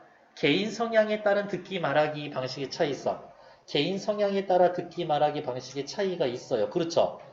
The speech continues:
똑같은 얘기를 해도 제가 얘기하면 괜찮은데 얘가 얘기하면 되게 재수없을 때 있어. 듣기 말하기 방식 때문에 그래요.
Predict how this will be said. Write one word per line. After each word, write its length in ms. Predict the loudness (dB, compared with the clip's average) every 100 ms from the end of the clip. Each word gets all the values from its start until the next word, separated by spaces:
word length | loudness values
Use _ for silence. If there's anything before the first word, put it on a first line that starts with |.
| -20 _
똑같은 460 | -4 2 2 2 -2
얘기를 300 | -2 -2 -2
해도 180 | -2 -6
제가 280 | -6 -4 -4
얘기하면 420 | -4 -6 -8 -8
괜찮은데 600 | -10 -10 -10 -10 -10 -10
얘가 220 | -10 -8
얘기하면 400 | -8 -8 -10 -10
되게 200 | -14 -14
재수없을 480 | -14 -12 -12 -12 -14
때 100 | -14
있어. 380 | -14 -14 -16 -16 _ _ _ _ _
듣기 240 | -14 -10
말하기 320 | -4 -2 -2 -4
방식 320 | -8 -8 -8
때문에 300 | -6 -6 -8
그래요. 340 | -8 -8 -12